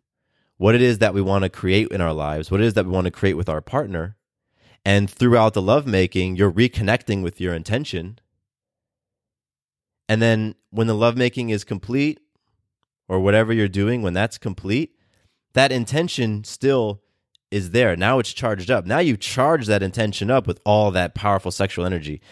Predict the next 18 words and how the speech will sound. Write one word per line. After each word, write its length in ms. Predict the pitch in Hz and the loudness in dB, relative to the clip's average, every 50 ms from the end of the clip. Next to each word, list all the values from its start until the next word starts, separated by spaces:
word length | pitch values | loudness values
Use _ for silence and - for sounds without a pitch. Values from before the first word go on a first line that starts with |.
| - _ _ | -20 _ _
And 160 | - 92 95 | -2 0 2
let's 160 | 110 131 - | 2 2 2
not 140 | - 139 - | 2 0 2
get 100 | - 104 | 2 0
it 80 | 95 - | 0 0
twisted. 380 | - 120 117 - - 90 78 | 2 0 0 0 -2 -6 -6
Sexual 360 | - - 131 156 - - - - | 0 0 0 0 0 -2 -4 -2
energy 440 | 104 110 107 101 85 82 82 80 - - | 0 0 -2 -2 -2 -4 -8 -8 -8 -6
is 280 | 92 90 87 82 - | -4 -4 -4 -4 -8
freaking 500 | - _ _ 113 113 - - 90 82 78 - _ - | -14 _ _ -8 -6 -4 -4 -6 -6 -8 -12 _ -14
powerful. 800 | - - - 92 98 98 92 87 82 - - 73 67 76 _ _ _ _ _ _ _ _ _ _ _ _ _ _ _ _ _ _ _ _ | -8 -2 0 2 4 4 2 2 -2 -4 -8 -10 -10 -12 _ _ _ _ _ _ _ _ _ _ _ _ _ _ _ _ _ _ _ _
Powerful. 460 | - 143 170 165 139 120 - 98 90 | 0 2 4 4 2 2 0 -2 -2
I 60 | 95 | 0
mean, 180 | 113 120 110 98 - - - | 0 -2 -2 -4 -8 -16 -4
even 240 | - 190 220 214 220 | -2 -2 0 2 2
if 180 | 202 180 - 123 | 0 0 0 -2
you're 100 | 139 127 | -2 0
not 340 | 123 131 139 131 - - | 2 2 2 2 0 -4